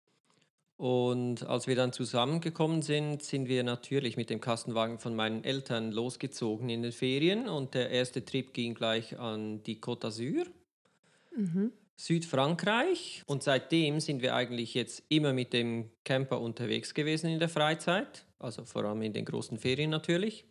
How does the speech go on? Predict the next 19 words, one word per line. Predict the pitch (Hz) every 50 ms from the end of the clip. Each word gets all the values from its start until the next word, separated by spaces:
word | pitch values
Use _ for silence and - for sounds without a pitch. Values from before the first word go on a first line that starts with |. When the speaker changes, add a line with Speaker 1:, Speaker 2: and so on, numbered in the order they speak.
| _ _ _ _ - - - _ _ _ - - _ _ _ _ _ -
Speaker 1:
Und | 143 151
haben | 165 170 170 190
uns | 190 180 170 185
immer | 196 208 208 196
überlegt, | 190 175 180 175 175 170 170 - - 127
wollen | 120 139 160 175
wir, | 180 175 170 165
sollen | 170 156 151 156
wir | 156 147
uns | 147 147 - 135
ein | 123 127 120
eigenes | - 120 127 147 151 160 156 139 -
kaufen | - - 139 143 151 151 - 156 131
oder | 123 113 117 113
nicht? | 117 127 165 208 - - - - - - - - - - _ _ _ _
Und, | 143 135 135 131 135 135 135 131 131 - 131
äh, | 127 127 127 127 131 127
ja, | 127 127 135 143 143 131 113 110
seit | 107 - 123 110 110 113 - - -